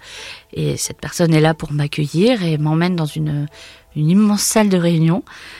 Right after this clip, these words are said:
avec des bouteilles d'eau partout. Et nous étions deux dans cette immense salle de réunion. Donc, euh, l'entretien commence. Moi, j'explique, euh, bah voilà, les, les difficultés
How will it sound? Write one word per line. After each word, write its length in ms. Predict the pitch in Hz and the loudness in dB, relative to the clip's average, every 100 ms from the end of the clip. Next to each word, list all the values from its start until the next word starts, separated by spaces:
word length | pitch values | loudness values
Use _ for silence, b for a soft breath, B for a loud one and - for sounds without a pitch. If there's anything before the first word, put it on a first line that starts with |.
| B B | B B
avec 300 | 165 165 202 | -2 2 2
des 120 | 156 | 2
bouteilles 360 | 151 202 220 208 | -2 -2 0 2
d'eau 120 | 220 | 0
partout. 400 | 208 180 - 160 - _ _ B B B B B - | -2 -6 -8 -16 -18 _ _ B B B B B -2
Et 120 | 175 | 0
nous 180 | 175 180 | 0 -2
étions 300 | - 165 147 | -2 0 2
deux 280 | 135 160 | 2 0
dans 120 | 190 156 | 0 -4
cette 280 | 160 - | -4 -6
immense 220 | 160 160 165 | -4 -4 -4
salle 260 | - 180 | -4 -2
de 100 | 160 | -2
réunion. 340 | 156 165 151 139 _ _ _ _ _ _ _ _ - B B B B B - | -2 -2 -2 -6 _ _ _ _ _ _ _ _ -20 B B B B B -6
Donc, 220 | 156 - | -6 -2
euh, 280 | 156 156 151 147 | 0 0 0 0
l'entretien 560 | 156 165 - 160 - 147 | 2 0 0 -4 -4 -6
commence. 640 | - 156 151 185 269 - - B B B B - | -4 -2 0 0 -4 -8 -16 B B B B -8
Moi, 160 | 151 | -4
j'explique, 560 | 147 147 - - 165 - | -4 -4 -8 -6 -6 -6
euh, 200 | 151 143 | -6 -4
bah 140 | 143 | -4
voilà, 220 | 143 190 277 | -4 -2 -2
les, 300 | 160 151 147 | 0 -2 -4
les 140 | 147 | -6
difficultés 760 | 151 160 190 196 - 160 240 | -4 -2 0 -2 -6 -6 -4